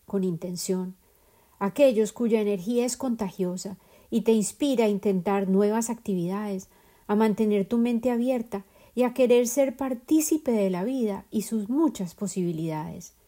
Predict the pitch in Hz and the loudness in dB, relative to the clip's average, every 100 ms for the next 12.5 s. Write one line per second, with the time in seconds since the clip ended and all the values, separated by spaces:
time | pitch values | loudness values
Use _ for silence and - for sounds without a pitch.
0 | _ _ _ _ _ _ _ _ _ _ | _ _ _ _ _ _ _ _ _ _
1 | 208 208 214 196 220 262 269 247 208 - | 0 2 2 2 2 0 0 0 -2 -2
2 | 208 202 247 220 202 196 208 208 196 196 | -2 -2 -2 -4 -4 -4 -2 -2 -4 -6
3 | - 247 214 190 208 202 269 294 208 196 | -4 -2 -2 -2 -4 -4 -2 0 0 -2
4 | _ - _ - 208 208 214 208 196 254 | _ -20 _ -2 0 2 0 0 -4 -4
5 | 262 254 285 247 277 269 285 233 208 233 | -4 0 0 0 -4 -2 0 0 -2 -2
6 | 220 196 190 - _ - 208 180 190 - | -4 -4 -10 -12 _ -2 0 0 -2 0
7 | 202 202 - 196 170 156 147 156 160 - | 0 0 -2 -4 -4 -4 -6 -8 -12 -14
8 | _ _ _ _ _ _ _ _ - 277 | _ _ _ _ _ _ _ _ -2 2
9 | 302 311 285 - - 226 214 202 190 185 | 2 2 -2 -2 -2 -2 0 0 2 2
10 | 214 269 247 247 208 190 190 190 175 170 | 0 0 -2 0 0 0 -2 -2 -2 -2
11 | 196 202 190 185 185 - 185 202 214 240 | -2 0 0 0 -4 -4 -2 0 -2 -4
12 | 240 269 226 208 | -2 -2 -2 -6